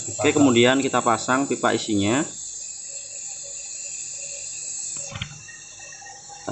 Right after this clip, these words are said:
pasang nempel pengisiannya. Jadi, eh, kenapa kita pakai vakum satu sisi itu karena vakum yang kita gunakan itu vakumnya ukurannya lumayan besar. Jadi sudah cukup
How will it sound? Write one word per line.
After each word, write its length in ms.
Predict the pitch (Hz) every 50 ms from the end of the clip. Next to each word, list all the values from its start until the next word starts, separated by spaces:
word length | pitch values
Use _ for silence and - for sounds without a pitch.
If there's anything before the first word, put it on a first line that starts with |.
| -
pasang 400 | - 95 95 - - 107 117 117
nempel 240 | 113 110 - 104 101
pengisiannya. 720 | - 107 104 104 101 - - 104 92 90 92 95 110 135 151 - - - - - - - - - - - - - - - 906 - - - 880 880 880 880 855 831 855 880 - 880 880 880 - - - - - - - 784 - 807 807 - - - - - - - - - - - - - - - - -
Jadi, 400 | 98 98 117 127 139 151 147 - - - - - - -
eh, 460 | 123 123 120 113 113 110 107 107 104 101 101 - -
kenapa 400 | 123 120 113 101 - - 139 143
kita 240 | 139 - - - 127
pakai 480 | - - 117 110 - - - 117 113
vakum 480 | 110 - 110 104 - - 113 104 107 107
satu 320 | - 117 107 - - 101
sisi 560 | - - 104 90 - - - 123 147 147 123 -
itu 160 | - 135 -
karena 560 | 117 107 104 104 113 127 135 139 139 139 139 - -
vakum 320 | 117 104 101 - 113 113
yang 160 | 113 110 107
kita 240 | 113 113 - 113 107
gunakan 480 | 101 107 101 98 98 - 113 110 110 -
itu 160 | - 127 120
vakumnya 640 | - 113 - - 104 104 110 117 123 127 127 120 -
ukurannya 320 | - 107 104 107 117 120
lumayan 240 | 107 110 107 107 104
besar. 400 | 95 98 - - 98 95 110 127 143 - - - - - - - - - - - - - - - - - - - - -
Jadi 200 | - 92 92 104 110
sudah 560 | - 117 104 98 101 98 95 95 95 95 90
cukup 320 | - - 98 - - 120